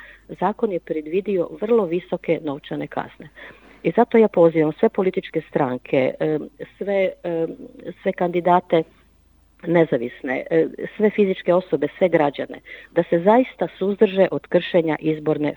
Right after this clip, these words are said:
šutnje, jer su kazne zaista visoke, promidžba je dugo, mislim, dosta dugo trajala u skladu sa zakonom i, e, birači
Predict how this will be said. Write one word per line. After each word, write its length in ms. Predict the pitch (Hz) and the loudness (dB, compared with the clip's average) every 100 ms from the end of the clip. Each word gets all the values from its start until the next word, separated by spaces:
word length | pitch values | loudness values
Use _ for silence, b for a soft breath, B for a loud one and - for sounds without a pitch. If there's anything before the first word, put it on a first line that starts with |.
| - | -8
šutnje, 380 | - - - - - B B | -14 -12 -12 -12 -12 B B
jer 120 | - 165 | -2 0
su 80 | 170 | -2
kazne 420 | - 202 196 165 | 0 0 2 -2
zaista 440 | 165 196 226 - 233 | 0 2 2 2 2
visoke, 540 | 233 - 226 - 202 B B B B | 2 0 -2 2 0 B B B B
promidžba 460 | 190 190 180 160 165 | -2 -2 -2 0 2
je 100 | 156 | 2
dugo, 260 | 208 240 - | 2 2 0
mislim, 240 | 196 175 190 | -6 -12 0
dosta 280 | 196 - 233 | 0 2 4
dugo 220 | 233 233 | 4 4
trajala 560 | - 240 233 226 220 208 - | 4 4 6 6 6 2 -4
u 80 | 139 | -4
skladu 280 | - 165 156 | 0 0 0
sa 140 | 151 156 | 0 2
zakonom 520 | 196 240 254 233 208 B B B B | 2 4 2 2 0 B B B B
i, 240 | 208 196 175 - | 0 0 0 -2
e, 140 | 175 - | -4 -4
birači 460 | 185 247 240 240 | 4 8 8 6